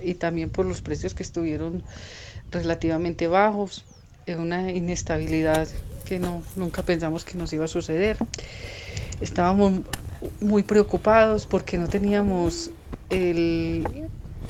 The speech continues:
la visualización que íbamos a hacer. Estábamos ya pensando en cerrar la finca y, y en dejar de cultivar. Entonces, con estas capacitaciones de la Alcaldía de Medellín, en dos meses ya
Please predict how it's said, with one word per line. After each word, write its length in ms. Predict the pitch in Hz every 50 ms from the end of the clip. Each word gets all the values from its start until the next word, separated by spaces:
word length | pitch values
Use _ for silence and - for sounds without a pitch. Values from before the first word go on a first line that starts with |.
| - - - - - - - -
la 160 | 180 185 185
visualización 880 | 180 180 - - 185 175 170 175 165 180 175 170 - 180 175 165 160
que 180 | 160 - 202 202
íbamos 320 | 196 196 196 196 185 175
a 60 | 175 156
hacer. 320 | 156 - 190 180 170 175
Estábamos 340 | 175 - - 165 175 208 202
ya 140 | 190 170 -
pensando 320 | 190 185 196 190 185 202
en 60 | 196 -
cerrar 240 | 196 165 156 147
la 100 | 156 175
finca 420 | 185 220 226 233 220 - 220 214 208 -
y, 340 | - - 165 160 160 160 160
y 180 | 160 165 165 170
en 100 | 170 160
dejar 240 | 170 165 160 156 151
de 120 | 175 175
cultivar. 440 | - 190 175 - - 330 165 165 - - - - - - - - - - - - - - - - - - - - - -
Entonces, 440 | 185 175 - 202 196 196 208 233
con 160 | - 240 220 196
estas 180 | 185 226 220
capacitaciones 800 | - 220 208 - 202 190 190 180 185 175 170 180 170 175 196 208
de 100 | 208 214
la 80 | 208 214
Alcaldía 420 | 208 202 - 208 208 208 208 208 208
de 120 | 208 208
Medellín, 580 | 208 214 214 214 214 208 202 208 208 208 202 - - - - - - - - - - - - - - - - - - - - - - - - - -
en 360 | - 180 175 170 165 165 160
dos 200 | 156 185 196 202 220
meses 580 | 220 214 208 202 - 208 208 - - - - - - - - - - - - - - - - - - - - - - - -
ya 380 | 160 156 175 180 165 165 170